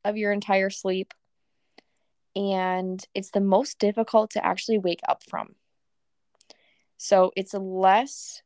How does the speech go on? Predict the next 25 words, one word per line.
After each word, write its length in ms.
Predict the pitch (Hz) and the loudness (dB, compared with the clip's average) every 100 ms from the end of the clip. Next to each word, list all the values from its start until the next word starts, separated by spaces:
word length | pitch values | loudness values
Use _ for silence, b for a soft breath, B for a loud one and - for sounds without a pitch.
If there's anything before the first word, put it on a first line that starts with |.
| _ | _
than 480 | 196 196 190 185 185 - _ - | -2 2 2 0 -6 -10 _ -10
the 320 | 190 180 - | -8 -6 -4
N 240 | 180 196 | -4 -4
two 260 | 202 196 185 | -6 -6 -6
stage, 640 | - - 220 269 - - _ _ _ _ | -6 -2 -2 -2 -8 -16 _ _ _ _
but 560 | 180 175 180 175 - - _ _ _ _ _ _ _ | -8 2 4 4 -6 -20 _ _ _ _ _ _ _
you're 160 | 208 | -10
s-, 240 | 190 - - | -10 -14 -12
in 160 | 190 185 | -8 -8
a 80 | 185 _ - | -10 _ -12
so 300 | - 185 180 | -4 0 0
deep 240 | 175 - | -2 -8
sleep 340 | - 180 196 - | -6 -4 -4 -6
that 180 | - 175 | -4 -4
you 120 | 190 | -4
can't 340 | 180 180 170 - | -10 -8 -8 -6
wake 220 | 170 165 | -8 -4
up 180 | 160 - | -8 -6
from 140 | 175 | -6
it, 140 | 170 - | -6 -4
or 120 | 170 | -4
it's 140 | 160 | -4
very 340 | 165 160 160 160 | -4 2 2 2
difficult 520 | 160 156 165 160 - | -2 -4 -6 -10 -10
to. 180 | - - | -12 -14